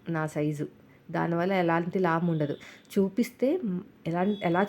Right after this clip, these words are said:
చూపించాలంటే ఇంకా పారిపోతారనమాట ఆ బ్లౌజ్ కటింగ్. ఆ బ్లౌజ్ చూడగానే, "వామ్మో, ఇంత కష్టమా? నాకు ఈ బ్లౌజ్ వద్దు, నేను కుట్టను."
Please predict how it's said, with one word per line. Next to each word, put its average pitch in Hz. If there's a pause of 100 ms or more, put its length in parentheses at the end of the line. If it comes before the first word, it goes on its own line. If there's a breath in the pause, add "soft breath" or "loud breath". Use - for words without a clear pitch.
చూపించాలంటే 185
ఇంకా 175 (580 loud breath)
పారిపోతారనమాట 190
ఆ 165
బ్లౌజ్ 156
కటింగ్. 156
ఆ 151
బ్లౌజ్ 160
చూడగానే, 185
"వామ్మో, 170
ఇంత 175
కష్టమా? 170
నాకు 170
ఈ 165
బ్లౌజ్ 151
వద్దు, 170
నేను 180
కుట్టను." 170